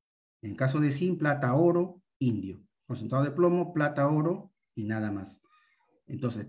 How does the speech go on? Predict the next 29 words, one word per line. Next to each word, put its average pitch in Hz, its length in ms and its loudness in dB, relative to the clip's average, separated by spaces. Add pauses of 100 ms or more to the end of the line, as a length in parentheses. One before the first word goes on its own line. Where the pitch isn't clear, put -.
pero 185 380 2
comercialmente, 196 1040 0 (220)
sí 147 320 2
está 147 260 2
la, 135 260 4
los 120 180 -2
elementos, 139 720 4 (200)
comercialmente, 170 760 4
entre 123 220 -2
parte 170 400 2
y 139 60 0
contraparte, 165 840 0 (400)
ellos 143 280 4
sí 151 160 -2
tienen 139 320 4
una 135 260 6
lista 127 320 -4
más 139 360 0
amplia 113 540 0 (260)
entre 107 220 -6
vendedor 104 440 -2
y 147 80 0
comprador, 127 720 -2 (480)
¿no? 123 180 -4
En 117 140 -6
el 110 100 -4
caso 143 240 -4
de 135 80 2
plomo, 143 680 2